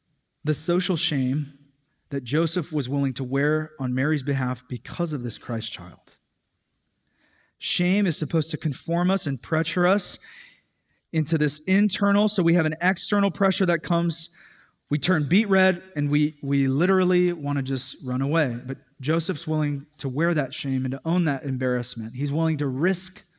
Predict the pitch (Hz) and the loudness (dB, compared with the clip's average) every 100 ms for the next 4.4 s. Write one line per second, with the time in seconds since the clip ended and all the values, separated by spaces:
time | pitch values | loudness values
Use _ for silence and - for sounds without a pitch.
0 | _ _ _ 135 160 156 139 135 123 120 | _ _ _ -2 0 2 0 0 -2 -2
1 | 156 143 - 95 76 - - _ _ _ | -4 -4 -8 -12 -16 -20 -20 _ _ _
2 | _ _ _ _ _ _ _ _ _ _ | _ _ _ _ _ _ _ _ _ _
3 | _ _ _ _ _ _ - 131 - 196 | _ _ _ _ _ _ -6 -6 -4 -4
4 | - 98 - | -6 -12 -18